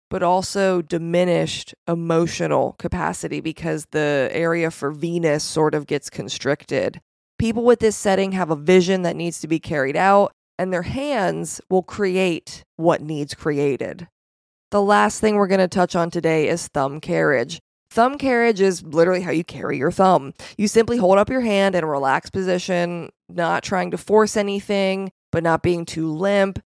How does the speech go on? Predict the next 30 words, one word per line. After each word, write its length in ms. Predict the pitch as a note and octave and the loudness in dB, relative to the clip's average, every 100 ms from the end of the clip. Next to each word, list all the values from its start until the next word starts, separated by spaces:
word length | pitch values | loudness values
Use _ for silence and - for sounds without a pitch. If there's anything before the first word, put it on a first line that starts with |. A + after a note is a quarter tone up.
| _ | _
Literally, 400 | G3 A3 A#3 A3 | 4 6 4 0
just, 380 | F#3 G3 F#3 E3 - - | 2 4 4 -2 -12 2
uh, 80 | F#3+ | 2
don't 420 | G3 F3 G3+ B3+ | 4 4 6 8
overthink 320 | D#4+ - G#4+ | 6 6 6
it. 160 | F#3 - - | 4 -2 0
Hold 200 | G3 G3+ | 4 6
up 160 | F#3+ G3+ | 6 6
your 120 | G#3+ | 4
hand 440 | G#3 F3 E3 E3 - | 4 4 2 2 -2
and 180 | E3+ F3 | -2 -4
see 380 | - F#3+ F3+ | -8 -6 -4
where 240 | F3+ F#3+ F#3 | 0 0 0
your 160 | F#3 | -2
thumb 420 | G3 - D#3+ D3+ C#3+ D#3 | -2 -2 -2 -2 -4 -4
naturally 540 | D#3 C#3 - E3+ D#3+ E3 | -2 -2 -2 -2 -2 -2
falls. 640 | - F3 E3 C#3+ D3+ - _ _ _ _ - | 2 4 4 2 -2 -6 _ _ _ _ -12
You 720 | F#3+ G#3+ A3 A3 A3 G#3+ - | -4 0 0 2 4 4 2
should 180 | G3+ A#3 | 0 0
have 120 | B3+ | 2
done 180 | G#3+ G3 | 2 2
this 160 | G3 - | 0 -2
when 100 | F3+ | -2
you 120 | F3 | 0
looked 180 | E3+ F3+ | 0 0
at 60 | |
your 100 | - | -6
fingers 480 | D#3+ E3 E3+ E3+ E3+ | -4 -2 0 -2 -2
as 160 | D3+ C#3+ | -4 -4
well, 480 | E3 G3 G3 G3 | 0 2 4 2